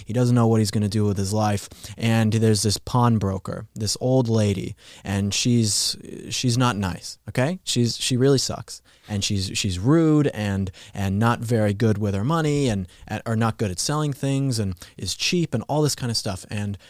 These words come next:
and the Raskolnikov, the, the main character, he says, "Well, if I just kill this woman, I can use the money that I steal from her to be able to do good deeds and make a better life for myself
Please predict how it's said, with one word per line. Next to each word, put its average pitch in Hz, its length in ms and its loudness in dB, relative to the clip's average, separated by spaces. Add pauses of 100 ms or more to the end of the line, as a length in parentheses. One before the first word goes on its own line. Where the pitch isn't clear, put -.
(140)
and 104 420 -2
the 104 260 -6
Raskolnikov, 107 720 -2
the, 101 200 -2
the 104 120 -8
main 104 180 -2
character, 117 360 0
he 101 60 -2
says, 98 260 -4
"Well, 110 140 0
if 110 80 0
I 143 100 4
just 147 200 0
kill 139 200 0
this 107 220 -2
woman, 92 320 -4 (640)
I 123 100 2
can 110 360 -2
use 143 300 4
the 113 100 2
money 107 500 0 (180)
that 120 120 -2
I 107 80 2
steal 147 360 0
from 104 200 -4
her 92 240 -4 (200)
to 127 120 0
be 120 180 2
able 123 180 2
to 120 160 -2
do 143 240 4
good 139 280 2
deeds 107 540 0 (360)
and 107 480 2
make 120 280 2
a 117 60 2
better 113 280 2
life 107 240 0
for - 120 -6
myself 104 440 -2